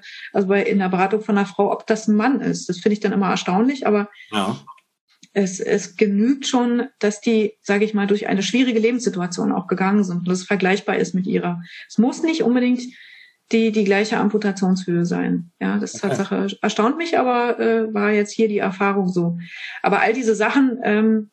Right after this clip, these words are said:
Speaker 1: versuchen wir natürlich auch, wie gesagt, über die Forschung so ein bisschen, äh, herauszukriegen. Ist es nur gefühltes Wissen oder, äh, häuft sich das? Die Erfahrung da tatsächlich? Und deswegen haben wir es auch gestreut über, über mehrere Kliniken, die, die Befragung, die wir da über,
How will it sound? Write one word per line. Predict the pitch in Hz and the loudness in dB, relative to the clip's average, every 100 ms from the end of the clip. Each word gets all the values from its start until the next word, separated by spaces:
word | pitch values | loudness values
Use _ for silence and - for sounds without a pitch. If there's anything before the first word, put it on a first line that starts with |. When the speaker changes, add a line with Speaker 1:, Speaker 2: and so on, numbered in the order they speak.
| _ | _
Speaker 1:
versuchen | - 214 233 | 0 0 2
wir | 233 | 0
natürlich | 214 214 220 208 | 0 0 0 0
auch, | 202 - | -4 -2
wie | 202 | 0
gesagt, | 214 208 208 | 2 2 2
über | 196 | 2
die | 190 | 2
Forschung | 190 202 220 226 | 0 0 2 2
so | 208 | 2
ein | |
bisschen, | 214 - 240 226 - - - - - - | 2 2 0 -2 -6 -20 -20 -20 -20 -4
äh, | 202 208 208 | 2 2 2
herauszukriegen. | 208 208 180 208 247 - 226 240 220 | 2 0 2 0 0 -6 -2 0 0
Ist | 220 | 0
es | 226 | 0
nur | 226 | 2
gefühltes | 220 - 254 262 - | 2 2 0 0 0
Wissen | 233 254 277 262 | 0 2 2 2
oder, | 254 214 214 214 - | 2 2 2 -2 0
äh, | 202 208 | 0 2
häuft | 208 226 | 2 2
sich | - 196 | -2 -2
das? | 190 196 196 _ | -2 -2 -4 _
Die | 202 208 | 0 2
Erfahrung | - 202 - 214 233 | 2 0 -2 0 2
da | 220 214 | 2 0
tatsächlich? | 220 214 226 240 254 | -2 -2 -2 -2 -10
Und | - - - - - | -12 -18 -18 -6 -2
deswegen | 190 208 | 2 2
haben | 202 | 2
wir | |
es | 208 | 0
auch | 208 | 0
gestreut | - 214 - 196 220 | 0 0 0 0 0
über, | 208 208 208 196 | 2 2 2 0
über | 202 202 | 0 4
mehrere | 202 214 208 202 | 4 2 2 0
Kliniken, | 202 226 233 233 | 2 0 0 2
die, | 214 208 202 | 2 2 2
die | 208 | 0
Befragung, | 196 - 208 214 214 | -2 -2 0 2 4
die | 208 | 4
wir | 202 | 2
da | 202 208 | 0 0
über, | 208 208 202 | 2 2 -2